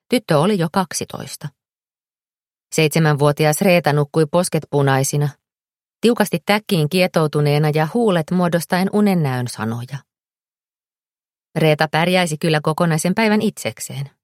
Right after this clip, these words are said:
Nanni ajatteli. Tyttö oli reipas ja osasi jo monia aikavampienkin toimia. Ei pelästynyt turhista ja sai tuletkin sytytetyksi, jos valkea pääsi sammumaan.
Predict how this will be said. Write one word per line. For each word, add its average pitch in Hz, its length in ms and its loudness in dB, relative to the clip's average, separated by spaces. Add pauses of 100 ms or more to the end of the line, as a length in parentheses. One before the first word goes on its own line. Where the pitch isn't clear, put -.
(160)
Nanni 123 320 0
ajatteli. 127 600 -6 (800)
Tyttö 180 300 2
oli 147 180 2
reipas 165 580 0
ja 190 100 0
osasi 208 360 -2
jo 233 100 0
monia 240 320 2
aikavampienkin 151 880 2
toimia. 131 520 -2 (1040)
Ei 165 300 2
pelästynyt 175 640 0
turhista 165 600 -4 (440)
ja 185 220 2
sai 233 200 0
tuletkin 226 440 -2
sytytetyksi, 143 720 -4 (240)
jos 185 300 0 (100)
valkea 170 420 2
pääsi 127 240 -2
sammumaan. 131 680 -2